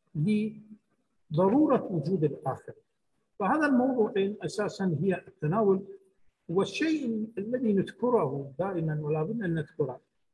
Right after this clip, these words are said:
بأن هذه الأفكار التي هي بين العملية والنظرية وظواهر الكون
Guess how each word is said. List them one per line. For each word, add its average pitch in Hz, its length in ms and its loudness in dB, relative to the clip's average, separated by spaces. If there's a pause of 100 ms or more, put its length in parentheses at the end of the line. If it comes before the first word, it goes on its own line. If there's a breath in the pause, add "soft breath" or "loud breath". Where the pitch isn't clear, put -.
(260)
بأن 185 200 4
هذه 269 340 2
الأفكار 190 720 0 (640)
التي 190 500 2
هي 208 180 4
بين 220 280 4
العملية 185 580 2
والنظرية 170 720 2
وظواهر 165 580 2
الكون 196 480 0